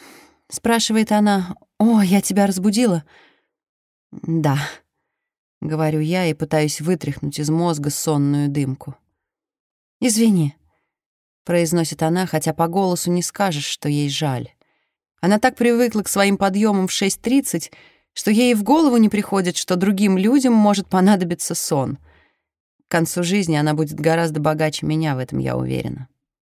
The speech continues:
«Ну, как дела?» «Великолепно. Прошлым вечером я имела огромное удовольствие сидеть между клаттерсраками».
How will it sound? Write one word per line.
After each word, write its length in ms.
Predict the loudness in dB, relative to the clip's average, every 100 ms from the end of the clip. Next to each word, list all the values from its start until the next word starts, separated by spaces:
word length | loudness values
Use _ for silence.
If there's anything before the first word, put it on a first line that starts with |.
| _ _ _ _ _
«Ну, 340 | 0 6 6 6
как 200 | 4 4
дела?» 440 | 4 6 6 4 -4 _ _ _ _ _ _ _ _ -6
«Великолепно. 880 | -2 0 0 2 0 0 0 -2 -4 _ _ _ _
Прошлым 400 | -4 -2 2 2
вечером 540 | 4 2 0 -2 -2 -4 _ _ _ _
я 200 | 0 2
имела 300 | 4 2 2
огромное 840 | 2 0 0 2 4 4 2 0 -2
удовольствие 760 | -2 0 2 0 -2 -2 -2
сидеть 540 | 0 -2 -2 0 -2 0
между 440 | 0 2 0 -4 -6
клаттерсраками». 1000 | -2 0 0 -4 -6 -6 -6 -10 -12